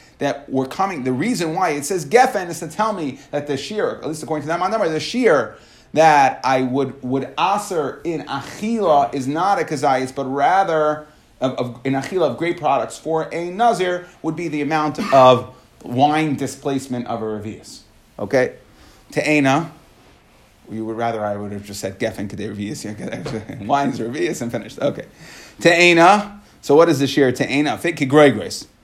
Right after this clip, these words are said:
Okay, L'Hitzah Shabbos. That is the, um, that is the standard shear for all Hitzah Shabbos. If you remember, when on Shabbos, that's the standard shear is kigregres, a fig. Remain. What is the shear of a pomegranate? D'tanan, it says, "Kol, kol klei balabatim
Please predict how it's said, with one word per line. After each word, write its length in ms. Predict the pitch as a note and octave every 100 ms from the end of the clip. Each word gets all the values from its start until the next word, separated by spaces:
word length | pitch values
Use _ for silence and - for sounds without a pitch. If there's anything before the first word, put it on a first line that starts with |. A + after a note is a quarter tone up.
| _ _
Okay, 240 | - G2 A#2
L'Hitzah 400 | A2+ F2+ - A2
Shabbos. 380 | - F3 D#3 D3
That 140 | D3
is 120 | C3+
the, 300 | C3 B2+ A#2 - _ _
um, 460 | - A2 G#2+ G#2 -
that 160 | B2+ B2
is 100 | G#2+
the 60 |
standard 460 | G#2+ D3+ D3 C3+ B2
shear 180 | C#3+ B2+
for 160 | -
all 180 | G#2 C3+
Hitzah 300 | A#2+ - B2+
Shabbos. 340 | B2 D3+ B2+
If 80 | A#2
you 60 | C3
remember, 160 | B2+
when 140 | A2 B2+
on 60 | B2+
Shabbos, 380 | F3 E3 C3+
that's 140 | C3 B2+
the 60 |
standard 340 | - A#2+ A#2 A2
shear 300 | A#2+ G#2+ G2+ - -
is 120 | G#2+
kigregres, 540 | - G2+ A2+ G#2+ A2 -
a 60 |
fig. 260 | - G2 - - _ _ _ _ _ _ - -
Remain. 640 | - C#3+ D#3 C#3+ F3 B3+ - - -
What 180 | C3+ D#3+
is 140 | C#3+
the 80 | A#2+
shear 260 | B2 D3 B2
of 120 | G2+
a 40 |
pomegranate? 840 | G2 C3 C3 C#3+ C3+ D3+ E3+ G#3+ - _ _ - _ -
D'tanan, 580 | B2+ C3 G3+ A#3+ F#3+ F3
it 80 |
says, 200 | D#3+ F3
"Kol, 300 | - - G3
kol 600 | - D#3+ - - F#3+ F3+
klei 340 | - D#3+ E3 B2
balabatim 800 | D3 E3+ E3 G3+ - F3 E3